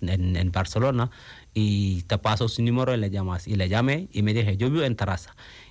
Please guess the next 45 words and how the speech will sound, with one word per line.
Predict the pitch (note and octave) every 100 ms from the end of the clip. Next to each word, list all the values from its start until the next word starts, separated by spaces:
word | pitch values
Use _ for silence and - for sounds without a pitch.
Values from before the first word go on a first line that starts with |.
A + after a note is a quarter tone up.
| -
Y | A2+
le, | G#2+
le, | G#2 A2+
le | A2+
hablaba | G2+ G#2+ A#2+ B2
con | A#2 A#2
el | A2+
trabajador | - A2 G#2+ G#2+ A2 G#2+
social | A2 - C3 C#3+
y | G#2
me | G#2+
dije, | G#2
"No | G2
te | A2
preocupes, | G#2+ A2 G#2 A2 E3+ - - - - -
y | B2 A#2+ G#2+ G#2 G2 F#2+ - - -
te | A#2
llevaremos | A2+ A#2 A#2+ B2 A2+ -
en | - G#2+ G#2
la |
estación | G2+ A#2 A2+ - B2+
y | -
te | G2+ G#2
damos | G#2+ G#2+ A2
algo | - A2 G#2
de | G#2+ G#2
dinero | A2+ B2+ B2
y | A2
te | G2+
vas". | F#2 F2 - - - - -
Y | A2+
me | G#2
dieron | A#2+ C#3 D3 C#3 - - -
treinta | C3 D3+ C#3+
y |
cinco | B2+ A#2+ A2
euros | A2 A2 C3+
después | A2 - A#2+ A2
del | A2
billete. | G2 F#2+ - - - - - - - - - - -
Y | B2 A2+ G#2+ - -
me | G2+ G#2+
fui. | G2 D3 A3 - - - - - -
Cuando | - B2 B2
llego | B2+ D3 C3+ G#2